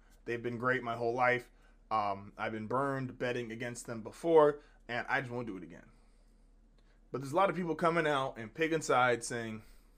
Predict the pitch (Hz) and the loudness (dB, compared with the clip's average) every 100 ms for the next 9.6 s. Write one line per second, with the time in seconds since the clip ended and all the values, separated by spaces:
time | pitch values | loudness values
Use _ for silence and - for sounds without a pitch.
0 | - 170 202 180 180 175 135 85 - _ | 0 4 4 6 4 2 -4 -8 -16 _
1 | _ - _ _ _ _ _ - - _ | _ -20 _ _ _ _ _ -20 -20 _
2 | - - 175 185 180 170 165 156 160 156 | -20 -2 2 4 4 2 2 2 4 4
3 | 151 123 - - 190 175 160 - - _ | 2 -4 -4 2 6 8 6 4 -14 _
4 | - - 131 123 113 - _ - 160 185 | -20 -8 -4 -4 -4 -16 _ -2 2 2
5 | 165 175 170 151 131 151 170 156 151 - | 4 6 6 4 0 2 4 2 -2 -16
6 | - 120 131 170 - 151 139 131 131 120 | -14 -4 2 2 0 0 0 0 -2 -2
7 | 123 123 - 127 117 113 110 110 - 156 | -2 -4 -6 -10 -8 -8 -6 -6 4 6
8 | 143 117 139 139 127 123 - 135 127 120 | 6 4 -2 -2 -2 -4 -4 -8 -8 -8
9 | 113 110 - 165 139 | -8 -10 -6 -2 -2